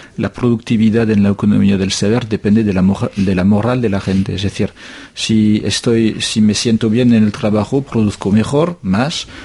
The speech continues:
Si no me siento bien, produzco menos y de mala calidad. Así que de todas maneras, entre comillas, la felicidad en el trabajo, si no hablamos de la felicidad en el trabajo,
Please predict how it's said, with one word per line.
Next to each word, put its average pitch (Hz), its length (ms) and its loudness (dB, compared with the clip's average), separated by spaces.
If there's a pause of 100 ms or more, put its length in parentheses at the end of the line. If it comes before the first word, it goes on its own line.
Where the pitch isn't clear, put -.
Si - 160 -10
no 117 100 4
me 123 100 2
siento 113 340 0
bien, 120 240 2
produzco 107 480 -4
menos 113 560 2
y 98 120 -2
de 95 180 0
mala 104 240 0
calidad. 90 520 -4 (380)
Así 107 160 -2
que 110 120 0
de 107 100 2
todas 135 240 -2
maneras, 127 580 0
entre 110 260 -2
comillas, 131 580 0 (500)
la 107 160 0
felicidad 151 580 0
en 131 80 4
el 120 120 4
trabajo, 113 500 0
si - 200 0
no 123 100 4
hablamos 131 340 2
de 110 100 2
la 104 40 0
felicidad 104 480 -2
en 101 80 2
el 95 80 -2
trabajo, 98 580 -4